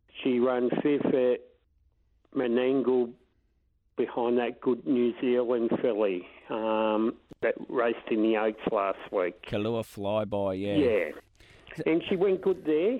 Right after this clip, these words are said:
Speaker 1: She, she made up a lot of ground. And then she just had, we give her a couple of weeks off, and she had a run at Penrith and probably just needed the run, but her work's, yeah, been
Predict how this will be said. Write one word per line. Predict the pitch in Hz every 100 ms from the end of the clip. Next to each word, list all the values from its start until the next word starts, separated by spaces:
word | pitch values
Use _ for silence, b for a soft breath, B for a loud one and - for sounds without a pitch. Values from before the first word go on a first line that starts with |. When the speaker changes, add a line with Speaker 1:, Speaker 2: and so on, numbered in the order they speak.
| -
Speaker 1:
She, | 151 143 - -
she | 156
made | 147 147 143
up | 135 139
a |
lot | 131 135
of | 120
ground. | 120 120 147 214 214 - b b b _ -
And | 131 143
then | 151 151 151 147 151 147 143 - _ _ _ _ _ - -
she | 147
just | 185 175 -
had, | 170 156 -
we | 151 139
give | 151 135
her | 139
a | 127
couple | - 139 147
of | 127
weeks | 131 131 131 -
off, | 135 143 - -
and | 127 127 123 -
she | 143
had | 135
a | 131
run | 123 123
at | 120 -
Penrith | - 120 127 120 123 -
and | 117 117 117 110 110 - _ _ _ _ -
probably | 170 139 139 117 -
just | 123 - -
needed | 123 123 120 113
the | 117
run, | 113 117 113 117 110
but | 120 113 - - -
her | 123
work's, | 127 131 117 - - - _ _ _ _
yeah, | 127 113 101 -
been | 110 110